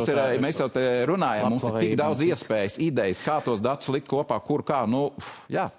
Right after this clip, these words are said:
Speaker 1: Tā ir tā realitāte, ja, ka tā ir tāda īstermiņa, nu, ārkārtīgi fragmentēta, eh,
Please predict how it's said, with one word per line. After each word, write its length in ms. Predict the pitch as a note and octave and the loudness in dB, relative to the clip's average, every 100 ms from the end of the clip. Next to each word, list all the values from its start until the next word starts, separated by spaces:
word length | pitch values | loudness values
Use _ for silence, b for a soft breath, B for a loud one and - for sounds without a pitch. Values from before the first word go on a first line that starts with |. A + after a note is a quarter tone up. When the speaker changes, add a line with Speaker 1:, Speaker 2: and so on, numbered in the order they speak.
| _ _ _ _ _ | _ _ _ _ _
Speaker 1:
Tā 120 | G2 | -2
ir 60 | G#2+ | 0
tā 80 | D3 | 0
realitāte, 640 | A3 A3+ A#2 F2+ C#2+ - | 0 0 0 -2 -2 -2
ja, 80 | A2+ | -2
ka 80 | - | -2
tā 200 | - C#3 | -2 -2
ir 60 | C3 | 0
tāda 180 | A#2+ A#2+ | 0 0
īstermiņa, 480 | E3+ - D3+ D3+ C#3 B B B A#2+ | 0 0 -2 0 -2 B B B -2
nu, 140 | C#3+ | 0
ārkārtīgi 480 | - E3+ - B2 A#2 | 0 0 0 -2 -2
fragmentēta, 720 | D#3+ F3+ B2 G2+ A2+ G#2 G2+ G2 B B | -2 0 0 0 0 0 -2 -6 B B
eh, 140 | - | -4